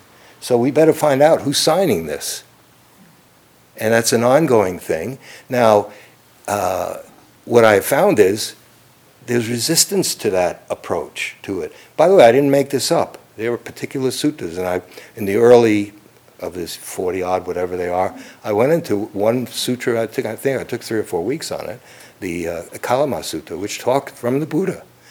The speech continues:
how it's very important to test everything in your own life. Is it beneficial, skillful, or is it harmful?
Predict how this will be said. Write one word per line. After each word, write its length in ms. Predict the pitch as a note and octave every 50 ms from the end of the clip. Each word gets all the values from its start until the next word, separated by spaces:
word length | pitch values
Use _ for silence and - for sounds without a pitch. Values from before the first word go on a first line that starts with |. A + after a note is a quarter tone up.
| - - _
how 160 | - - G2+ G2
it's 120 | G2 -
very 280 | - F2 G#2 A2 A#2+ C3+
important 500 | C3 A#2+ - G2+ F#2 F2+ - G#2 A2+ A#2 A#2 - - _
to 100 | - G2
test 380 | - - - G#2 G2+ - - A2
everything 480 | G2+ G#2 G#2+ G#2 - A2 G#2 A2 B2+
in 140 | A#2+ F#2+ F#2
your 160 | F2 E2+ F2
own 140 | F2 F2 G2
life. 400 | A#2+ D3+ D3+ E2 D#2 - - - - - - - _
Is 200 | - F#2+ F#2+ F#2+
it 120 | A#2+ A#2 -
beneficial, 680 | B2 A#2+ A#2 A2 - - C#3 B2+ - - F2+ - -
skillful, 600 | - - - - A2+ A#2 A2+ - - D#2+ D2+ - - -
or 80 | E2+
is 120 | F2 F2+ F#2+
it 100 | G2+ -
harmful? 500 | A#2 A#2+ A#2 A#2+ - - - D#2 -